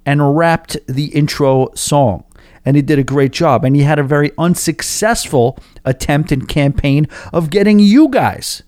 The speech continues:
to try to turn in your version of the song. And if you wanna do that, you still can. Three two three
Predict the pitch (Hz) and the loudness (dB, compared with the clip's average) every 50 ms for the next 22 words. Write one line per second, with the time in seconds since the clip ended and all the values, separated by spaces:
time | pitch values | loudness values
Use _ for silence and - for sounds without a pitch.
0 | _ _ _ _ - - - - 170 - - - 202 185 185 196 185 - - 208 | _ _ _ _ -20 -8 -4 -4 -4 -2 -2 0 2 2 2 2 0 -2 -2 -2
1 | 208 208 208 208 202 190 180 175 196 226 262 285 269 202 160 147 131 123 107 113 | 0 2 2 2 2 2 2 2 2 4 4 4 2 2 2 0 0 0 0 0
2 | 101 90 - - - - - - - - 156 151 147 127 135 143 135 - - 151 | -2 -2 -6 -10 -18 -20 -20 -14 -4 -2 0 0 0 -2 -2 -2 -2 0 0 0
3 | 127 113 98 90 87 - - - - 139 151 139 147 160 165 208 262 294 277 180 | 0 0 0 -2 -4 -8 -14 -10 -4 -2 -2 0 2 2 4 4 4 2 2 2
4 | 139 202 240 220 170 151 131 - - 131 - - - 190 175 143 - - 180 156 | 2 2 2 4 2 2 0 0 -2 -4 -4 -4 -2 0 0 0 0 0 -2 -2
5 | 117 95 - - - - - - - - - - - 170 170 190 220 233 233 233 | -2 -2 -4 -8 -16 -20 -20 -20 -20 -18 -14 -4 0 0 2 2 2 0 0 -2
6 | 226 220 - _ _ _ _ - - - 220 214 214 208 214 202 - _ - - | -2 -6 -10 _ _ _ _ -8 -2 0 2 4 4 4 2 0 -2 _ -12 -20
7 | - - - 190 180 180 185 180 185 180 175 156 | -16 -4 0 2 4 4 4 2 2 0 -2 -4